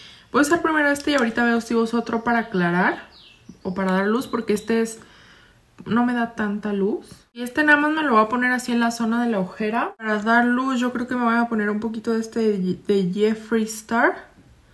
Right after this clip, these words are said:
en el centro del rostro. Este es en el tono C seis, el de Jeffree. Poner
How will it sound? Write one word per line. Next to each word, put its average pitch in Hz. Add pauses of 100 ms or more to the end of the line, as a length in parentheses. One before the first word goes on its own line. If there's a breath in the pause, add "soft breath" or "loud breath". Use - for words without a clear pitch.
(800 soft breath)
en 208
el 202
centro 220
del 214
rostro. 247
Este 277
es 254
en 269
el 240
tono 220
C 214
seis, 214
el 190
de 185
Jeffree. 214 (1400 soft breath)
Poner 220